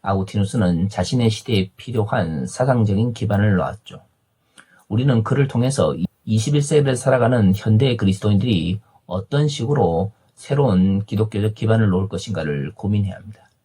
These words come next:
이를 위해서는 단순히 과거에 대한 정확한 이해뿐만 아니라 이십일 세기적인 재해석이 굉장히 중요하다고 생각을 해요.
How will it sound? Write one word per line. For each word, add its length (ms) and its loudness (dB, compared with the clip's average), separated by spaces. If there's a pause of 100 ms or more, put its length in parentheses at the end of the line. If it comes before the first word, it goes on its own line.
(640)
이를 220 0
위해서는 480 0
단순히 560 0
과거에 640 2
대한 320 -2
정확한 480 -2
이해뿐만 500 -2
아니라 480 -4 (380)
이십일 360 -2
세기적인 580 0
재해석이 680 0
굉장히 480 -2
중요하다고 920 -4
생각을 460 -14
해요. 80 -16